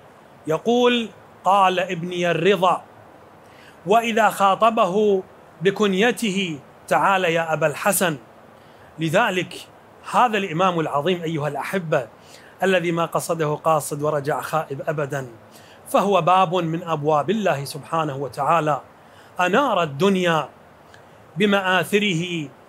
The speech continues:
ومكارمه وعلومه، فالسلام عليه يوم بزغ في هذا العالم، يوم ولد، والسلام عليه يوم رحل إلى ربه راضياً مرضياً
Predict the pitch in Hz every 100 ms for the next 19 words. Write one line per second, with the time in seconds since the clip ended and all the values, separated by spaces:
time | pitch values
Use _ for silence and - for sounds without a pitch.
0 | - 233 196 170 175 170 156 180 185 151
1 | 170 165 147 131 - - 208 151 160 165
2 | 208 190 151 156 147 120 - - - 208
3 | - 208 214 240 226 214 196 247 254 175
4 | 190 143 - - - - - 190 233 226
5 | 214 208 202 196 190 175 - - - 247
6 | 226 220 180 175 160 170 165 151 156 165
7 | 160 147 131 120 - - - - 190 214
8 | 196 190 196 254 202 139 - - - -
9 | - - 160 147 185 175 180 175 156 151
10 | 190 208 170 180 160 - - - - 208
11 | 254 190 180 214 208 196 175 156 135 -
12 | - - - - 214 208 190 262 226 220
13 | 185 208 196 262 285 240 220 202 185 170
14 | 147 170 151 156 143